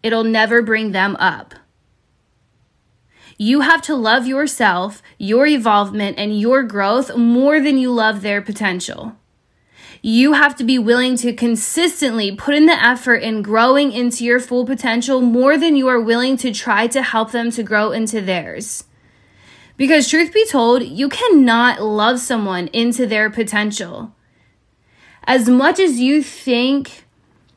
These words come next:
doing this for them, doing that for them is helping them reach their potential, you cannot take the actions for them to hit their potential. That is not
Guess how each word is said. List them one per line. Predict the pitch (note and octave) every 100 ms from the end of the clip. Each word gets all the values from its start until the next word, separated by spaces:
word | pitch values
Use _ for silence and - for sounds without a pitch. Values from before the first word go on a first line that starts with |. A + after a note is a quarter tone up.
| _ -
doing | G3 C4 C#4 C4
this | A#3+ B3
for | - C4+
them, | B3 B3 A#3+
doing | A3 B3 C4 A#3+
that | A3 A#3 A#3
for | B3+
them | A#3+ B3 A#3+ A#3 A3+ -
is | A3 G#3
helping | - A#3 B3+ C#4 C4
them | A#3+ A#3 G#3
reach | G3 A3 A#3+ A#3
their | A#3+ A#3+
potential, | A#3+ A3 A3 A3 - C4+ D4 C#4+ - _ _ _ _ _ _ _ _ _ _ _ _ _ _ _ _ _ -
you | G#3+ B3+
cannot | D4 E4+ E4 C4 A#3 A#3+
take | - B3+ A3+
the | A#3+
actions | G3+ G#3 A#3 G#3+ G#3
for | G3+
them | F#3+
to | G3 G#3+
hit | G#3 F3+
their | G3
potential. | G3 F#3+ G3 F3+ E3+
That | G3 G3+
is | F#3 F#3
not | G3 G3 G3+ A3 B3+ C4+